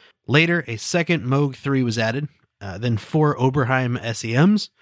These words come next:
two A R P twenty-six hundreds, uh, modules from a, uh, Surge with Moog-like panels, an E M S, a Roland, uh, a Yamaha, uh, bits and pieces from all over the place were added to this giant instrument,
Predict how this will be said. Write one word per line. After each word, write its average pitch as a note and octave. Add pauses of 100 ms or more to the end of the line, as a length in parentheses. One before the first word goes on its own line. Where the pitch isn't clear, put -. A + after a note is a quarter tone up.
(280)
two E3
A C#3
R C3
P B2+
twenty-six A#2
hundreds, D#3 (360)
uh, -
modules B2
from A2
a, F#2
uh, F#2
Surge C#3+
with B2
Moog-like B2
panels, D#3+ (340)
an G2+
E D3
M C#3
S, C3+
a G#2+
Roland, C#3 (120)
uh, G2+
a G2+
Yamaha, C3+ (460)
uh, A2 (140)
bits D#3+
and D3
pieces C#3+
from C#3
all C#3+
over D3
the B2+
place A#2+
were A#2
added B2+
to A2
this G#2
giant B2
instrument, G#2+